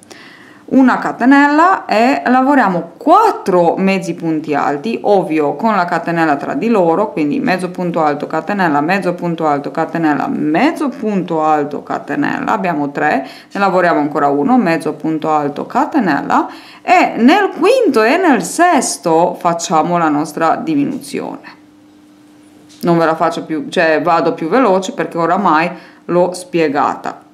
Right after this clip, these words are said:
Una catenella e di nuovo la stessa cosa, quindi andiamo con questa sequenza, una, eh, mezzo punto alto catenella, secondo mezzo punto alto catenella, terzo mezzo punto alto catenella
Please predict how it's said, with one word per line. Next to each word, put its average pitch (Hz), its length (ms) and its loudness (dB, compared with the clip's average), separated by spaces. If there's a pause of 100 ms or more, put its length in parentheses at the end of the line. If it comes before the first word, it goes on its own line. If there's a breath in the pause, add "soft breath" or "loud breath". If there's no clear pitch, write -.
(100)
Una 240 360 4
catenella 165 640 -2
e 381 220 2
di 453 80 0 (140)
nuovo 160 520 0 (600 soft breath)
la 196 100 -6
stessa 208 340 -4
cosa, 175 360 0
quindi 226 220 -4
andiamo 262 320 2
con 285 100 -8
questa 190 300 -2
sequenza, 170 800 -4
una, 240 640 2
eh, 175 220 -2
mezzo 240 320 2
punto 196 280 -4
alto 170 280 -2
catenella, 214 880 -2
secondo 190 800 -2
mezzo 175 360 -2
punto 165 320 -2
alto 151 240 -2
catenella, 233 680 0
terzo 185 680 0 (300 loud breath)
mezzo 190 320 0
punto 175 320 0
alto 160 260 0
catenella 311 480 2